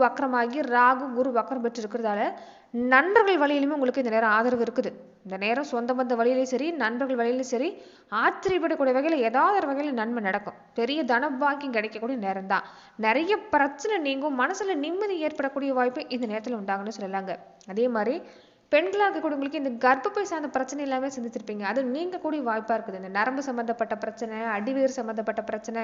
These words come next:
இது எல்லாமே நீங்கக்கூடிய அமைப்புன்னு பாத்தீங்கன்னா, இந்த காலகட்டம் உங்களுக்கு சிறப்பு தான். ரொம்ப ரொம்ப முக்கியம், இந்த நேரத்துல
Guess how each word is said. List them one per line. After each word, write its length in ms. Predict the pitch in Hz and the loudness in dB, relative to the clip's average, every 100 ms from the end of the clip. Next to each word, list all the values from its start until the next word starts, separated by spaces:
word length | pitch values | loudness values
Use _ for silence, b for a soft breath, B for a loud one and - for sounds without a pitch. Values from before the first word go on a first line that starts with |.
| 220 | -4
இது 80 | 202 | -6
எல்லாமே 320 | 220 262 269 240 | -4 -4 -4 -6
நீங்கக்கூடிய 380 | 226 233 233 208 | -6 -6 -6 -6
அமைப்புன்னு 300 | 208 208 202 | -8 -8 -8
பாத்தீங்கன்னா, 320 | 196 196 247 302 B B B 214 | -8 -8 -10 -10 B B B -2
இந்த 140 | 220 226 | 0 2
காலகட்டம் 380 | 233 226 240 254 | 2 0 -4 -4
உங்களுக்கு 240 | 202 247 | -4 -4
சிறப்பு 260 | 208 190 196 | -4 -6 -2
தான். 100 | 190 B B B - | -4 B B B -8
ரொம்ப 180 | 202 233 | 2 2
ரொம்ப 160 | 269 302 | 4 0
முக்கியம், 340 | 277 285 294 320 | 0 2 2 2
இந்த 100 | 269 | 2
நேரத்துல 320 | 262 262 320 | 2 2 0